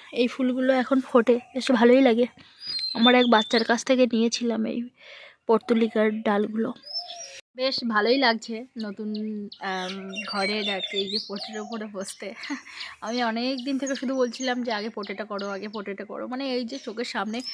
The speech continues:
এই যে পোটেটা দেখবো আর কি, এই যে ওঠার সিঁড়িটা দেখবো, উম, আহ, ঘর এখন যে অবস্থায় আছে, আছে,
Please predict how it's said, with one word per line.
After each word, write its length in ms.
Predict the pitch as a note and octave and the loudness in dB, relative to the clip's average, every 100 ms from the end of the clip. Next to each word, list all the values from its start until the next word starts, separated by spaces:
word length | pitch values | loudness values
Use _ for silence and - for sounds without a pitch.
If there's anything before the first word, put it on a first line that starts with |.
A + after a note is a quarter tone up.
| - - - | -10 -10 -10
এই 180 | A3+ B3+ | -6 -6
যে 80 | C#4 | -4
পোটেটা 320 | B3 A3+ C4+ C4 | -6 -4 -2 -2
দেখবো 420 | G#3+ A#3+ A#3 A3+ | 0 -2 -2 -4
আর 120 | F#3 G3+ | -4 -8
কি, 60 | B3+ | -6
এই 180 | A#3+ | -4
যে 260 | A3 A3 A3 | -4 -4 -4
ওঠার 300 | A3 G#3+ A#3+ | -4 -6 -6
সিঁড়িটা 460 | - A#3 A3 A3+ A3+ | -6 -8 -8 -6 -6
দেখবো, 400 | G#3 G3+ G#3 G#3+ - _ - _ | -6 -10 -10 -10 -12 _ -20 _
উম, 220 | G#3 G#3 G3+ | -10 -8 -8
আহ, 720 | G3+ G3 G3+ G3 G3 G3 G3 G3+ | -6 -6 -4 -4 -6 -8 -10 -12
ঘর 420 | F#3 G#3+ A#3+ C#4 | -2 2 4 4
এখন 440 | C#4 - D#4 C#4+ | 2 2 0 2
যে 160 | B3 B3 | 2 2
অবস্থায় 420 | B3 B3+ - B3+ | 2 -2 0 2
আছে, 260 | A3+ A3+ A3 | 2 0 -4
আছে, 280 | F#3+ - | -4 -6